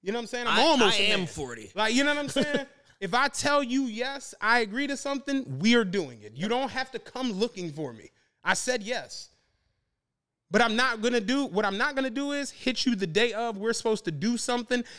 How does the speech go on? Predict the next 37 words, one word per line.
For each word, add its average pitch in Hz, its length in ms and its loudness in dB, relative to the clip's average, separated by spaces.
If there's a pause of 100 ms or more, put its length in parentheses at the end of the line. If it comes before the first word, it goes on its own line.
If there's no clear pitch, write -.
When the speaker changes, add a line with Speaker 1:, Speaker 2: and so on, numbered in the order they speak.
(140)
Speaker 1:
and 202 200 2
be 208 140 -2
like, 190 260 -2
"You 175 80 -6
know 202 220 -2
what? 214 340 -6 (680)
Thinking 208 580 0
ain't 185 220 2
on 170 200 0
the 151 60 -2
menu 175 400 -4
today, 170 460 -4
so, 160 380 -8
uh, 143 380 -8 (160)
Speaker 2:
Yeah, 117 60 -12
I 117 80 -8
Speaker 1:
when 214 120 -2
Speaker 2:
can't, 127 180 -2
Speaker 1:
do 190 60 -8
we" - 60 -14
Speaker 2:
I 120 40 -12
can't 123 340 -8
rev 120 200 -4
it 113 100 -6
up. 113 180 -8 (640)
Speaker 1:
That 190 380 0
to 214 100 -4
me 202 300 2
is 160 140 0
just 156 260 -2
absolute 143 580 -6
junk. 117 300 -12 (440)
We 214 140 0
flew 247 360 4
to 214 200 2
L 185 200 -2
A 127 320 -8